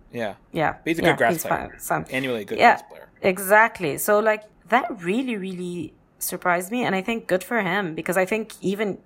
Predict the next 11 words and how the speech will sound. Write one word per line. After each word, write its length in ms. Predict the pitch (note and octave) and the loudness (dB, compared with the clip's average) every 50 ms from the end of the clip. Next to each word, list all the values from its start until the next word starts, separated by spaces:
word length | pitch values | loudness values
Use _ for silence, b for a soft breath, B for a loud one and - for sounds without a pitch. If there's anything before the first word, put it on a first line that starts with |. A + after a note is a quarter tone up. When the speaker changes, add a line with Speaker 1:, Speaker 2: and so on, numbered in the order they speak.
| _ B B B B B B B B B B _ _ | _ B B B B B B B B B B _ _
Speaker 2:
not 200 | - A3+ C4+ - | 4 4 4 4
just 180 | - F#4 F4+ - | 2 -4 -2 -2
that 120 | - - | -2 -2
he 140 | - - G3 | -2 -4 -4
didn't 480 | F3+ F3+ F3 F3 F#3 F#3 F3 D#3 D#3+ - _ - | -2 -2 -2 -2 -4 -4 -6 -8 -8 -10 _ -10
expect 520 | D#3+ - - - - D#3+ D#3 - - - | -8 -8 -6 -4 -2 -2 -2 -2 -2 -2
it, 220 | A#3 A#3 A3+ - - | -2 0 -2 -2 -4
he 140 | F#3 G3+ - | -6 -6 -2
also 880 | - - G#3 G#3 G#3 - - - - G3 F#3 F3 E3+ E3 E3 - - - | 2 2 2 2 2 -2 -4 -2 0 2 2 2 2 0 -2 -4 -6 -6
kind 240 | - - G#3 G3 F#3+ | -2 0 2 2 2
of 420 | F3+ E3+ D#3 D#3+ E3 E3+ - - | 2 0 0 -2 -6 -12 -18 -20